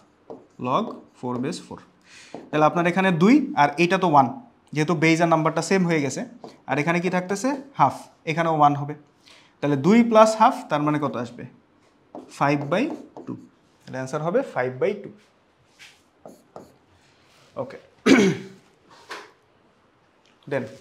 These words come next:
আচ্ছা, অর্ধবৃত্তস্থ কোণের মান কত? এটা তো আমরা সবাই জানি, নব্বই ডিগ্রি। অর্ধবৃত্তস্থ কোণের মান হচ্ছে নব্বই ডিগ্রি। অর্ধবৃত্তস্থ কোণ যদি আমি দেখাই দিই,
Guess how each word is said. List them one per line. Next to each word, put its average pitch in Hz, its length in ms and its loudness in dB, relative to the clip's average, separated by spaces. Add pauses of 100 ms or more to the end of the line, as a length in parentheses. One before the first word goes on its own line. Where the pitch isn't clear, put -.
(1000)
আচ্ছা, 196 140 0 (120)
অর্ধবৃত্তস্থ 220 600 2 (100)
কোণের 196 280 0
মান 165 100 4 (100)
কত? 147 120 -4 (360)
এটা 156 140 -8
তো 160 100 0
আমরা 156 200 -4
সবাই 143 260 0
জানি, 143 160 -6 (220)
নব্বই 131 280 -8
ডিগ্রি। - 180 -16 (220)
অর্ধবৃত্তস্থ 143 520 -8 (100)
কোণের 165 240 -6
মান 151 180 -4
হচ্ছে 160 220 -6 (920)
নব্বই 151 280 2
ডিগ্রি। - 200 -14 (1600)
অর্ধবৃত্তস্থ 214 460 4 (100)
কোণ 196 180 4
যদি 175 180 2
আমি 160 120 -2 (180)
দেখাই 135 280 2
দিই, 127 120 -8